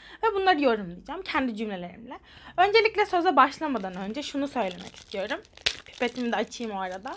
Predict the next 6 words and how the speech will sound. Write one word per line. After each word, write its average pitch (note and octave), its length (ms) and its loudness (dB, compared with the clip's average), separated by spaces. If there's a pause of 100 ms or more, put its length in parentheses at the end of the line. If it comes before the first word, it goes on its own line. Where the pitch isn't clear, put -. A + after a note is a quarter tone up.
Şurada - 260 -10
ayranım G3 480 -6
var. D#4 140 -2 (2500)
Arkadaşlığın D4+ 1160 4 (500)
süresi C#4 540 2
yani A#3+ 260 2